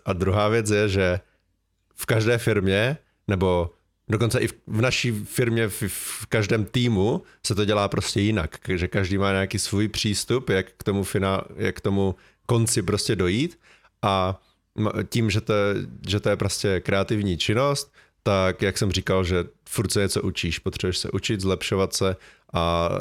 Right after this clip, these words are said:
do té práce se v uvozovkách těšit, i když někdy prostě se ti samozřejmě nechce. To máš zase výhodu ty, že když se ti nechce, tak třeba dáš si den jako, eh, oraz a nemusíš si brát dovolenou. Eh, to jsme řešili ten, eh,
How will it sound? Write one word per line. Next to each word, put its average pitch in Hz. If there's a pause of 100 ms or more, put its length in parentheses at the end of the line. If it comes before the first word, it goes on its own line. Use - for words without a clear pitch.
(120)
do 95
té 95
práce 87
se 92
v 82
uvozovkách 85
těšit, 85
i 82
když 80
někdy 82
prostě 80 (220)
se -
ti 85
samozřejmě 87
nechce. 110 (280)
To 90
máš 85
zase 85
výhodu 85
ty, 87
že 80
když -
se 87
ti 90
nechce, 85
tak 90
třeba 87
dáš 82
si -
den 85
jako, 85 (380)
eh, 85
oraz 101
a 95
nemusíš 85
si 104
brát 85
dovolenou. 101 (640)
Eh, -
to 92
jsme 82
řešili 85
ten, 80
eh, 85